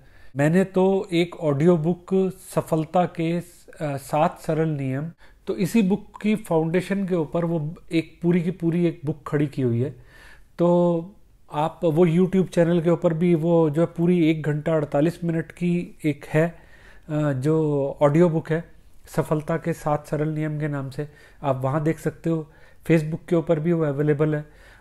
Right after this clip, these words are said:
और अगर आपको ना मिल रही हो तो जो है वो आप, अ, जेम्स एलन और ईमेल आईडी अपना फिर वापस कमेंट बॉक्स में डाल दो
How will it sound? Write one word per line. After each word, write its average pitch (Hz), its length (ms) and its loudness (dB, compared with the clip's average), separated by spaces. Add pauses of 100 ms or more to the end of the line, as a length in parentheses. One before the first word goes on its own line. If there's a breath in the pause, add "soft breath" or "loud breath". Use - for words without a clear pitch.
(120)
और 151 120 -2
अगर 160 220 0
आपको 165 280 -2
ना 143 280 2
मिल 165 220 2
रही 170 220 2
हो 175 180 -2 (500 soft breath)
तो 165 180 2
जो 165 220 0
है 156 160 0
वो 165 260 2
आप, 147 340 0
अ, 139 480 2
जेम्स 160 440 2
एलन 170 380 0 (140)
और 147 360 -2
ईमेल 165 320 2
आईडी 143 300 4
अपना 151 560 -2
फिर 160 140 2
वापस 151 300 -2
कमेंट 156 320 -4
बॉक्स 143 260 -2
में 151 100 -2
डाल 120 220 -2
दो 151 220 -4